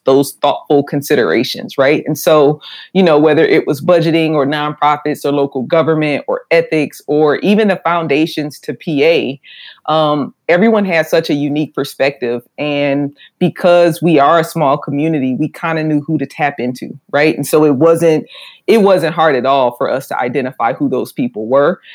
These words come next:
Um, the, the reality is that once we got started, there were other people who were like, "Hey, I, you know, I," not, not wanting to offend people, but I, I wish I would have known 'cause I would have loved to contribute. And so they contributed in other ways. They retweeted, they responded.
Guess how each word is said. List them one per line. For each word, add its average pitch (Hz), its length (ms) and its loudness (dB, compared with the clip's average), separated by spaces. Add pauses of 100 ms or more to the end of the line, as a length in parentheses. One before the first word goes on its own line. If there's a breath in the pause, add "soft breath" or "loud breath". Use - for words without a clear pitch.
(240 loud breath)
Um, 92 380 -2
the, 156 280 2
the - 260 -2
reality 156 600 4
is 143 220 -2
that 139 180 2
once 151 240 -4
we 151 80 -2
got 131 240 -4
started, 143 460 -2
there 139 120 -2
were 131 180 -4
other 143 220 -2
people 135 560 -6
who 147 140 -2
were 135 140 0
like, 127 320 -4
"Hey, 196 340 2
I, 135 260 0 (300 loud breath)
you 175 100 0
know, 139 300 2
I," 135 180 -2 (380)
not, 185 380 -2
not 160 240 -2
wanting 156 300 0
to 135 160 0
offend 202 340 0
people, 156 300 -4
but 143 260 -4 (100)
I, 147 180 -4
I 190 100 2
wish 175 220 2
I 180 160 4
would 151 300 0
have 147 100 -2
known 143 360 -2
'cause 165 160 -6
I 147 100 2
would 147 140 0
have 131 100 -4
loved 135 220 -2
to 143 100 -10
contribute. 127 540 -6
And 131 100 -10
so 143 140 -2
they 151 180 2
contributed 143 560 -2
in 131 160 -6
other 131 240 -4
ways. 147 360 0
They 135 100 -2
retweeted, 135 580 0
they 120 120 -2
responded. 131 680 -2